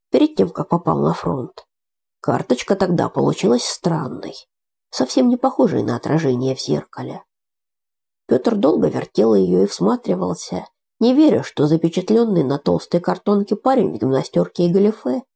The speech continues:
это он. Куда и при каких обстоятельствах потом сгинул снимок, Елисеев не знал.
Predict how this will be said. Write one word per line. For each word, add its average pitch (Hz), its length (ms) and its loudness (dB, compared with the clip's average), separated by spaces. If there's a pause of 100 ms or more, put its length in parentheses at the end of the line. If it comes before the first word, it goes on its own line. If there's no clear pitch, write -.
(440)
это - 280 0
он. 165 380 -4 (840)
Куда 226 260 2
и 262 100 4
при 262 140 0
каких 240 340 0
обстоятельствах - 880 -2
потом 135 300 -2
сгинул 160 360 2
снимок, 208 600 -2
Елисеев 247 580 2
не 117 100 -4
знал. - 480 -6